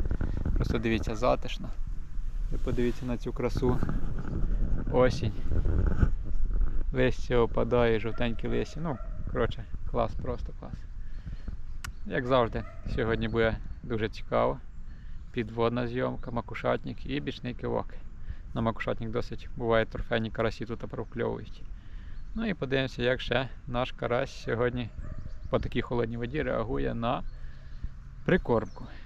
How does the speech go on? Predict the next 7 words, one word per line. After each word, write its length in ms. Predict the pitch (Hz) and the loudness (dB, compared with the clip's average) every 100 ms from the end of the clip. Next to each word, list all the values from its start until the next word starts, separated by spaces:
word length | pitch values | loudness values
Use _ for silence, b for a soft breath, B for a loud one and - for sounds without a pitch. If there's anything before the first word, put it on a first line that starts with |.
| B | B
Подивимося 420 | - 113 107 107 - | 0 2 2 0 -6
підводною 400 | 113 110 110 127 | -2 0 0 -2
зйомкою. 480 | 190 185 - 143 120 - - - B B B B - | -2 -2 -4 -6 -8 -10 -10 -10 B B B B -2
Ну, 80 | - | 2
а 40 | |
давайте 380 | 120 110 107 110 B B | 4 4 2 -4 B B
менше 420 | 127 113 - 113 | 0 0 0 -4